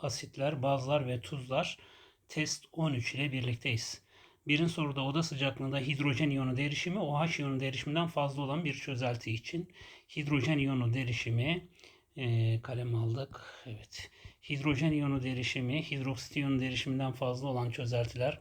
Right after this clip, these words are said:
asit çözeltisidir. Hidrojen iyonu derişimi, hidroksit iyonuna eşit olan çözeltiler nötr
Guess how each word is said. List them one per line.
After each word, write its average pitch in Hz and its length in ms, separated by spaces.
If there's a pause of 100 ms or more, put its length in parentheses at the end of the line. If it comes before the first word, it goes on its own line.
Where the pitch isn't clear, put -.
asit 156 320
çözeltisidir. 113 920 (440)
Hidrojen 139 420
iyonu 127 300
derişimi, 127 560
hidroksit 135 520
iyonuna 131 300
eşit 143 340
olan 123 240
çözeltiler 123 720
nötr 135 260